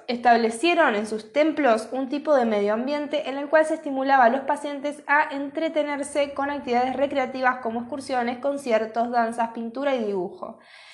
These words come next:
Los dos papiros egipcios más importantes referentes a la medicina datan de mil quinientos cincuenta antes de Cristo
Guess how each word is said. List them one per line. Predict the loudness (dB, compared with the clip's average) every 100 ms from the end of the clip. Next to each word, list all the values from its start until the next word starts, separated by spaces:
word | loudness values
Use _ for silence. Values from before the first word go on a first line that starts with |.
| -20 -20 -6
Los | 0
dos | 2 4
papiros | 4 4 0 0
egipcios | -2 -4 -4 -2
más | -2 -2
importantes | -2 -2 2 0 2 -2
referentes | -2 -4 -4 -4 -4 -2
a |
la | -2
medicina | -2 -4 -4 -4 -2 0
datan | 0 0 -2
de | -2
mil | -2 -2 -2 -4
quinientos | -4 -6 -6 -6 -4
cincuenta | -4 -4 0 0
antes | 0 -2
de | -2
Cristo | -2 -6 -6 -4 -2 -2